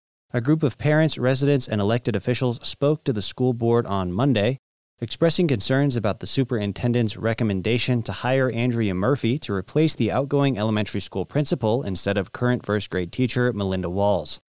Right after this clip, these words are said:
After members of the public asked the board to take more time before approving Murphy's hiring,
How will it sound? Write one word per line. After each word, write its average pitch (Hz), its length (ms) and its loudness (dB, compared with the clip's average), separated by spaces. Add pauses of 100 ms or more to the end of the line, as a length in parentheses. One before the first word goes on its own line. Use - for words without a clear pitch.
(600)
After 139 240 0
members 147 320 4
of 139 80 2
the 113 80 -2
public 135 400 0
asked 127 320 -2
the 135 60 -2
board 117 320 0
to - 80 -14
take - 260 -2
more 120 220 0
time 127 340 0
before 123 300 -2
approving 110 400 -2
Murphy's 98 320 -4
hiring, 120 480 -2